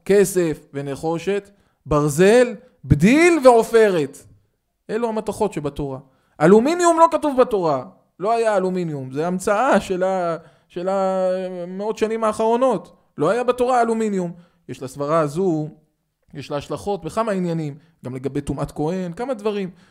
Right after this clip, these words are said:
שמרן זכר צדיק לברכה מזכיר אותם. אז לכן אמר מרן, יש כמה סברות, אמר מי שהוא מקל בזה, אפשר להעלים עין ממנו. אפשר להעלים עין ממנו. אבל לכתחילה, גם כלי חד פעמי,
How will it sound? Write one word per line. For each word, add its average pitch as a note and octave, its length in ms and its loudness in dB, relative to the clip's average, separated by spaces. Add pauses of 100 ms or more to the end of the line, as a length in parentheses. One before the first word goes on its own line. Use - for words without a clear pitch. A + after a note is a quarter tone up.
שמרן E3 340 -4
זכר E3+ 200 -8
צדיק D#3+ 240 -10
לברכה D#3 220 -6
מזכיר D3+ 320 -6
אותם. C3+ 260 -8 (400)
אז G#3 120 -4
לכן C4+ 200 0
אמר B3 240 0
מרן, G#3+ 460 -4
יש A#3+ 120 -20
כמה D4 200 -4
סברות, G3 440 -6 (100)
אמר G#3 200 -6
מי A3 180 -10
שהוא G3 600 -4 (340)
מקל E3 300 -2
בזה, G3 520 -2 (380)
אפשר F3 280 -2
להעלים D#3+ 320 0
עין D3 240 -6
ממנו. C3 320 -14 (480)
אפשר A3 220 -4
להעלים F#3 320 0
עין E3 180 -4
ממנו. C3+ 340 -12 (300)
אבל C#3 160 -6
לכתחילה, C#4 640 0 (360)
גם G#3+ 360 -4
כלי G#3 260 -10
חד G3+ 220 -4
פעמי, F3 600 -2